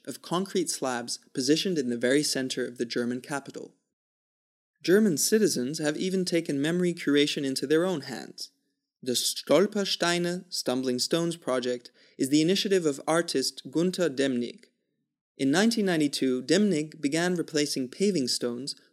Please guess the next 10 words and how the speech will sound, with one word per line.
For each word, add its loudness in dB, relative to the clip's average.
with 0
brass 0
plaques -4
commemorating 0
victims -2
of -6
Nazi -4
persecution -4
and -8
extermination. -6